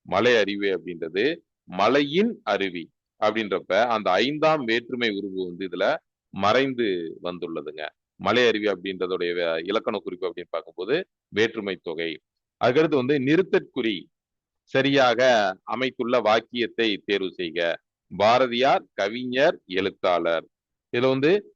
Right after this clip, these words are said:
எது சரி? பாருங்க, நல்லா பாத்தீங்க அப்படின்னா தான் தெரியும்.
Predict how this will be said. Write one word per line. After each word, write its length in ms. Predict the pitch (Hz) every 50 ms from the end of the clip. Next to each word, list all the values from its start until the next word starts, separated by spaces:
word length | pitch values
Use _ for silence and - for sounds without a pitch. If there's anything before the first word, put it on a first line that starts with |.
| _
எது 320 | _ 110 117 135 139 170 165
சரி? 500 | 170 - 107 101 98 98 95 85 - - _ _ _ _ _
பாருங்க, 380 | - 120 117 113 110 120 139 143
நல்லா 540 | 117 110 113 123 127 120 113 107 98 95 92 90 87 85 85 87 _ _ _ _ - 117
பாத்தீங்க 280 | 113 110 - 117 107 107
அப்படின்னா 300 | 101 95 98 95 95 90
தான் 180 | 90 110 104
தெரியும். 360 | 87 95 92 101 113 131 -